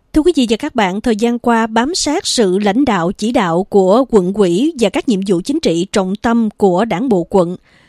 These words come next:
ngành tuyên giáo quận Bình Thủy luôn đoàn kết nỗ lực, quyết tâm đổi mới, có những đóng góp quan trọng trên mặt trận tư tưởng, văn hóa của Đảng,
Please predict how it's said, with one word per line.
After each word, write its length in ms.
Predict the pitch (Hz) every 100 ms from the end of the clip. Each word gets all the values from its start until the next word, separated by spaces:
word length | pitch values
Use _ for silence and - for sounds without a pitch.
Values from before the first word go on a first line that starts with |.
| _ -
ngành 280 | 254 240 233
tuyên 220 | 277 254
giáo 200 | 254 349 415
quận 200 | 214 208
Bình 100 | 208
Thủy 340 | 214 175 220 381 _
luôn 360 | 214 277 294 240
đoàn 220 | 226 196
kết 220 | 285 392
nỗ 140 | 214 254
lực, 240 | 240 - _ _
quyết 260 | 269 - -
tâm 240 | 247 220
đổi 200 | 202 170
mới, 320 | 233 247 392 - _ _
có 100 | 339
những 240 | 311 185
đóng 120 | 247 269
góp 140 | 381
quan 200 | - 247
trọng 320 | 226 190 170 185
trên 260 | 240 220
mặt 140 | 208 175
trận 280 | - 180 170
tư 200 | - 254
tưởng, 380 | 226 175 170 320
văn 180 | 285 208
hóa 220 | 202 220 349
của 120 | 208
Đảng, 300 | 202 160 170